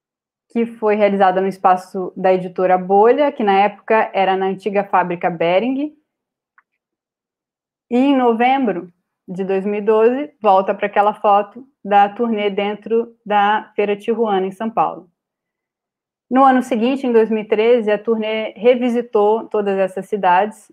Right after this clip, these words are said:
então, ao total, foram oito edições da turnê. E,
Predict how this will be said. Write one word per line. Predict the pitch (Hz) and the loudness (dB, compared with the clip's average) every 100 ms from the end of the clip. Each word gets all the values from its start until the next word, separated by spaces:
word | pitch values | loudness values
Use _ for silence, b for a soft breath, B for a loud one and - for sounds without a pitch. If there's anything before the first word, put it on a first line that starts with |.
| 311 | -10
então, | 190 190 190 | -8 -4 0
ao | 190 190 | 0 0
total, | 202 196 196 | -2 0 0
foram | 196 202 190 | 0 -4 -2
oito | 202 233 | 0 0
edições | 214 196 - 190 214 226 | 0 -2 -6 -6 -6 -8
da | 180 | -10
turnê. | 170 185 185 175 214 - _ _ _ _ _ _ _ _ _ _ _ _ _ _ _ _ | -8 -8 -6 -6 -6 -12 _ _ _ _ _ _ _ _ _ _ _ _ _ _ _ _
E, | 202 196 190 185 180 170 156 156 | -2 0 2 0 0 0 -2 -6